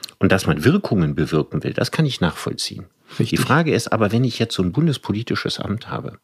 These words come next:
Speaker 1: ich jetzt Finanzminister werde, wie Christian Lindner vielleicht, oder Außenministerin, wie Annalena Baerbock, dann ist die Frage, wie viel Wirkungen kann man da tatsächlich bewirken?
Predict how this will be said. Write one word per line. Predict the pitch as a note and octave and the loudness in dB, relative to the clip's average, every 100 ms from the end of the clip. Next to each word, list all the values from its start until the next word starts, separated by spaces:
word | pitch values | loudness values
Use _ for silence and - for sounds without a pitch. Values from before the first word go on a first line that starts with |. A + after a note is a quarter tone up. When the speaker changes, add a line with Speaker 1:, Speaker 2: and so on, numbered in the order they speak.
| - | -20
Speaker 1:
ich | - | -4
jetzt | E3 - | -4 -4
Finanzminister | D3+ D#3 F#3 - D3+ C#3+ - B2+ | -2 -2 -2 -2 -2 -2 -4 -6
werde, | C3 - C3+ | -6 -6 -8
wie | - - | -10 -10
Christian | - - - - | -6 -6 -4 0
Lindner | E2+ - D#2 | 0 0 -4
vielleicht, | - - - - - | -6 -8 -8 -10 -14
oder | - - - - - | -14 -14 -16 -20 -2
Außenministerin, | F2 F#2 F2 E2+ D#2+ - - C2+ C#2+ C#2+ - | 2 4 4 4 2 0 -4 -6 -6 -10 -12
wie | - - - - - | -14 -16 -20 -20 -10
Annalena | - D3 C#3 D3 C#3+ | -4 -2 -2 -2 -2
Baerbock, | B2 A2+ D#2 - - - - - - - - | 0 0 -2 -6 -10 -20 -20 -20 -20 -20 -4
dann | E3 | -2
ist | - - | 0 -2
die | |
Frage, | - F2+ G#2+ C3+ C3 - - - _ _ - | 0 2 4 2 0 -4 -20 -20 _ _ -4
wie | A#2 | 0
viel | - F#2 | 2 2
Wirkungen | G2 - A2+ G#2 D#2+ | 2 2 2 2 0
kann | - A#2+ | 0 2
man | F#2+ E2 | 2 2
da | D#2+ | 0
tatsächlich | - - A2+ - - - | -4 -4 -6 -6 -10 -8
bewirken? | - - - - | -4 -2 -2 -8